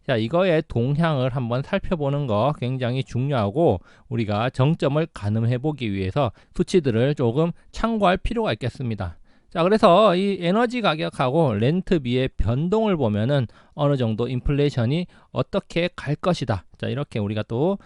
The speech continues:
한번 가늠을 해볼 수가 있습니다. 자, 그만큼 이 에너지 가격과 집값이 인플레이션에 미치는 영향이 큰데요. 뭐, 뉴스 기사를 많이 보신 분들은 알 겁니다. 이 인플레이션 정점에 대해서 이야기할 때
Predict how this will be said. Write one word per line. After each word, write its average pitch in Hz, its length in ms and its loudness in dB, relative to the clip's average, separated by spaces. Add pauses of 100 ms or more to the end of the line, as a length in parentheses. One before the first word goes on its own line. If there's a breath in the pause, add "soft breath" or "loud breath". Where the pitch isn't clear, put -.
(140 soft breath)
한번 127 300 -6
가늠을 185 600 0
해볼 165 200 -2
수가 127 280 -2
있습니다. 107 540 -8 (240 soft breath)
자, - 140 -6
그만큼 135 680 -2
이 139 160 -4
에너지 135 320 0
가격과 110 520 -2
집값이 196 720 -4 (240 loud breath)
인플레이션에 123 840 0
미치는 123 440 -4
영향이 113 420 -2
큰데요. 135 540 -4 (300 soft breath)
뭐, 190 120 0
뉴스 220 300 2
기사를 196 380 2
많이 156 280 0
보신 196 400 0
분들은 151 600 -2
알 120 160 -2
겁니다. 113 520 -4 (280 soft breath)
이 156 120 -2
인플레이션 151 1000 2
정점에 139 720 0
대해서 113 340 0
이야기할 127 520 -2
때 98 240 -4